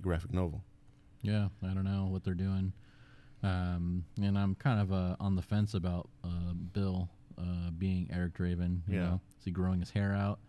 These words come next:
Speaker 2: Uh, you know, how's, how's the look gonna be? Is he gonna be a tra-, the traditional, uh, Eric Draven from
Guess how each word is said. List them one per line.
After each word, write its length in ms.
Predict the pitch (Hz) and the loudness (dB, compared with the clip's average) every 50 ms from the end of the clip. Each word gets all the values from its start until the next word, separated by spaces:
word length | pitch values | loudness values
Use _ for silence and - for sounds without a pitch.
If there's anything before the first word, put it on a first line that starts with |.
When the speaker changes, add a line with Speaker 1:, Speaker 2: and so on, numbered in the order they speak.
| - - - - - - - - | -20 -20 -20 -20 -20 -20 -10 -6
Speaker 2:
Uh, 520 | 92 90 87 87 85 85 85 82 82 82 82 87 104 - - - - - - - - - - - - - - - - - - - - - - - | -4 -4 -4 -2 -4 -4 -4 -6 -6 -8 -8 -10 -12 -18 -20 -20 -20 -20 -20 -20 -20 -20 -20 -20 -20 -20 -20 -20 -20 -20 -20 -20 -20 -12 -6 -4
you 100 | 87 85 85 | -2 -2 0
know, 140 | 85 85 87 | 0 0 0
how's, 340 | 80 95 90 90 90 - - 104 | 2 2 2 2 0 -2 -2 0
how's 200 | 98 95 92 - | 0 0 0 0
the 80 | - 95 | 0 2
look 240 | 87 92 98 90 - | 4 4 2 2 0
gonna 180 | - 92 90 87 | -2 -2 -2 0
be? 360 | 85 92 92 92 92 92 85 98 | 0 0 0 0 0 0 -2 -2
Is 100 | 92 85 | -2 -2
he 80 | 87 87 | -2 -2
gonna 140 | 87 87 87 | -2 -2 -2
be 140 | 87 87 87 | -2 -2 -2
a 40 | |
tra-, 260 | 87 - - 95 85 78 - | -4 -4 -4 -4 -4 -4 -4
the 120 | 85 92 85 | -4 -4 -4
traditional, 800 | - - - 92 87 92 90 - - 95 92 92 90 92 95 - - - - - - - - - - - - | -4 -4 -2 0 0 0 -2 -2 -2 0 0 2 2 0 -2 -4 -10 -20 -20 -20 -20 -20 -20 -20 -20 -12 -6
uh, 640 | 95 92 90 90 87 85 85 85 85 85 82 85 82 - - | -4 -2 0 0 0 0 -2 -2 -2 -2 -4 -4 -6 -6 -6
Eric 260 | - 95 92 92 85 - | -4 -2 -2 -2 -2 0
Draven 580 | - 95 95 95 95 98 98 98 98 98 98 - | 0 2 2 2 2 4 4 4 4 2 2 2
from 440 | - 92 92 92 92 90 90 85 | 2 2 2 4 4 2 2 0